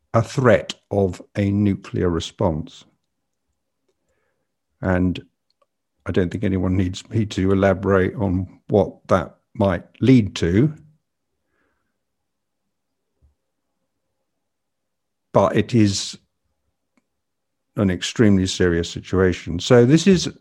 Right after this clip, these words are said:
actually very much a cross-generational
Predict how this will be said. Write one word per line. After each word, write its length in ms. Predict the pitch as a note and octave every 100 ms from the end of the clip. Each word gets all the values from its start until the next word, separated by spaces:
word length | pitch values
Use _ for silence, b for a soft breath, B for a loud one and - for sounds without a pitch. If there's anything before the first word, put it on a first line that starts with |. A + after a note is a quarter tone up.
| - -
actually 360 | C#3 D3 - A#2
very 300 | A2 C#3 A#2
much 520 | C3+ A#2+ F2 - - -
a 200 | G#2 F#2+ - _
cross-generational 1400 | - B2+ G#2+ - A#2 G2+ G2+ A2 G#2+ - F#2+ F#2 F2+ F2+